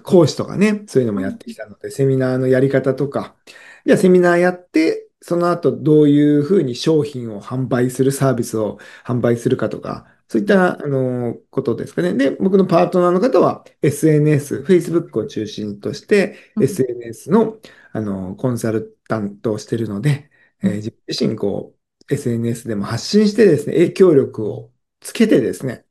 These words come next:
Speaker 2: うん。
Speaker 1: そして、うん、あの、お客さんをね、増やしていこうみたいな、なんかそんなコミュニティになってますかね。うん、始めました。いろいろ、ざっと思い出すとこでも、
Speaker 2: うん。
Speaker 1: そんなあたりは、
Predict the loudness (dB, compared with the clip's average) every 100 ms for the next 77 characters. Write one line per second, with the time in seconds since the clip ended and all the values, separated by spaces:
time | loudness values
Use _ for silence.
0 | -8 -4 0 0 -4 -6 -8 -10 _ _
1 | 4 4 2 -6 -20 -20 _ -8 -6 -6
2 | -8 -8 -10 -10 -10 -10 -10 -8 -8 -6
3 | -4 -4 -6 -2 0 0 -4 -4 -8 -10
4 | -10 -2 0 0 2 2 2 -2 _ -4
5 | -4 -4 -6 -6 -6 -8 -14 -14 -6 0
6 | 2 2 -2 -8 -10 -10 -12 -16 -14 -10
7 | -10 -10 -10 -6 2 6 6 6 2 -10
8 | _ _ _ _ _ _ _ -4 -2 -2
9 | 2 4 4 4 2 0 -2 -4 -6 -8
10 | -6 -2 0 0 -2 -6 -8 -10 -6 -4
11 | -2 -4 -8